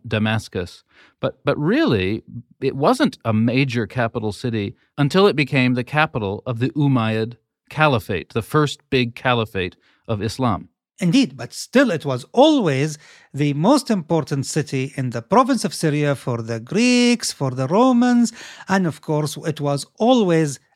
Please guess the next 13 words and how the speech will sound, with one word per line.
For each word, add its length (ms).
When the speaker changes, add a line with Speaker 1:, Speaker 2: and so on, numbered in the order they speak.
Speaker 2:
around, 760
you 120
know, 180
as 460
a 360
important 720
city, 560
you 100
know, 160
that 280
controlled 800
significant 800
amount 560